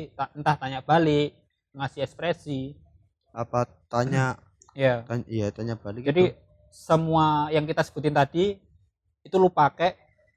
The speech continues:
Speaker 1: buat menanggapi ini, bisa. Atau lu pakai buat obrolan pertama, gitu sih. Ya,
Speaker 2: Ob-,
Speaker 1: gitu.
Speaker 2: obrolan pertama. Kan obrolan
Speaker 1: Buka
Speaker 2: pertamanya.
Speaker 1: obrolan maksudnya. Buat nge-, nge-, ngebuka
Speaker 2: Buka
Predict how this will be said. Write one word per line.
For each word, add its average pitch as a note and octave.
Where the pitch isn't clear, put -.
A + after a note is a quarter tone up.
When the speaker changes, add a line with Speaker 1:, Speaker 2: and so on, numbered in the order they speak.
Speaker 1:
buat D#3+
menanggapi D3+
ini, D3
bisa. A#2+
Atau -
lu D#3
pakai D3+
buat C#3
obrolan B2+
pertama, B2
gitu D#3+
sih. F3+
Ya, C3
Speaker 2:
Ob-, -
Speaker 1:
gitu. B2
Speaker 2:
obrolan C3+
pertama. C3+
Kan F#3
obrolan E3
Speaker 1:
Buka E3
Speaker 2:
pertamanya. D#3
Speaker 1:
obrolan E3
maksudnya. B2+
Buat C#3
nge-, C#3+
nge-, D3+
ngebuka C#3
Speaker 2:
Buka B2